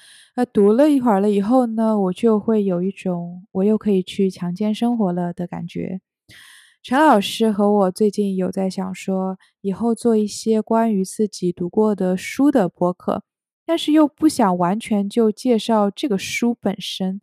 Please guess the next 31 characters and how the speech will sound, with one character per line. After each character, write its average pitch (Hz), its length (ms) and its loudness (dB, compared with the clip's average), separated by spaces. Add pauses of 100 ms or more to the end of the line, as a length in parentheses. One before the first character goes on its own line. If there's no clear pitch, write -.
(160)
所 - 180 -2
以 302 180 0
呢， 214 200 2
今 285 240 -8
天 294 180 -2
是 262 200 -2
一 214 80 2
个 226 120 -2
尝 175 300 -6
试， 202 340 -4 (340)
我 208 80 -2
来 208 140 2
讲 220 240 0
讲 214 320 0
关 226 320 -2
于 196 220 -4
尼 190 180 -8
采 190 300 -6
的 175 260 -4
一 175 80 -4
点 170 240 -6
点。 202 280 -8 (520)
不 262 80 0
是 359 200 0
讲， - 420 0
就 202 140 -2
是 190 320 -6
尼 190 160 -6
采， 180 360 -8
尼 170 80 -10
采。 185 440 -4